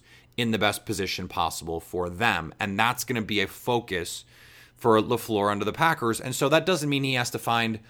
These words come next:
someone who has the exact same experience as he does in terms of offense. But he'd like to have someone who at least understands the, you know, the basics of this, that has some experience with it. And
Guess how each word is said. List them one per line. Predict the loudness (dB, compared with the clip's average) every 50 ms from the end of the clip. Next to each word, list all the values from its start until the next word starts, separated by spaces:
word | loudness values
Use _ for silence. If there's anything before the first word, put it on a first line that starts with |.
| -20 -12
someone | -4 -2 0 0 0 0 0
who | 0
has | 0 0 0
the | 0 -2
exact | -2 -2 -2 0 0 2 2 2 -2
same | 0 0 0 0 -2
experience | -2 -4 -8 -6 -2 0 0 0 0 0 -2 -4 -4
as | -6 -6 -4
he | -2 -2 2
does | 4 4 4 4 2
in | -2 -4
terms | -6 -6 -6 -6 -4 -6
of | -4 0
offense. | 2 2 2 2 0 -4 -6 -6 -10 -14 -20 -20 _ _ _ -20 -20 -20 -20 _ _ 0
But | 4 4 4 4 2 -6 -20 _ _ _
he'd | -6 -4 2
like | 2 2 2
to | 4 2
have | 0 0
someone | 2 0 0 2 2 0 0
who | 0 0
at | 0 0 2
least | 2 2 2 2 0 -2 -2
understands | -2 0 2 2 0 0 0 -2 -2 0 0 2 2 0 0 -2 -6 -8 -10 -14 -20 -20 -20 -20 -20 -20 -20 _ -6
the, | -6 -6 -4
you | -2 0
know, | 0 0
the | 0 0 4
basics | 6 6 6 6 4 0 0 0 0 -2
of | -2 0
this, | 0 -2 -2 -2
that | -4 -2
has | -2 -2 -4
some | -2 2 4 4 4 4
experience | 2 0 -2 -6 -4 -2 -2 -2 0 -2 -2 -4 -4 -6 -8 -12 -14 _ _ -20 -20 -20 _ _ -12
with | -4 2 4 4 4 4 2
it. | -2 -2 -2 -6 -12 _ _ _ _ -20 -20 -20 -20 -20 _ _ _ 0
And | 2 4 6 6 6 6 4 4 2 0 -4